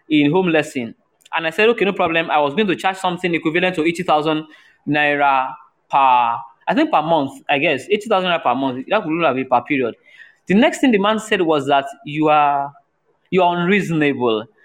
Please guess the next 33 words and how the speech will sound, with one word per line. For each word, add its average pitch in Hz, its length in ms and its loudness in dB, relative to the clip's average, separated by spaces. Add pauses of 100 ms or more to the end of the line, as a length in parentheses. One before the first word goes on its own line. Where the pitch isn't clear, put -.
(260)
Okwa 233 200 0
Ifa, 226 120 -2
he 208 80 0
said, 262 140 2
"Okwa 226 200 0
Ifa, 233 100 2
you 190 60 0
are 170 60 -2
not 196 160 -4
reasonable." 156 580 0
And 143 100 0
I 139 40 2
was 135 160 -4
like, 139 160 -2
"Excuse 160 420 -2
me, 135 160 0 (640)
eighty 311 440 2
K 226 200 4
is 180 320 0
nothing. 180 600 0 (340)
If 226 140 0
I 214 100 2
come 294 220 0
to 208 100 -2
your 180 160 4
house 180 220 0
and 165 180 0
knock 226 180 -2
on 156 120 0
your 151 120 4
door, 151 240 2
one 220 240 0 (120)
hour 160 320 2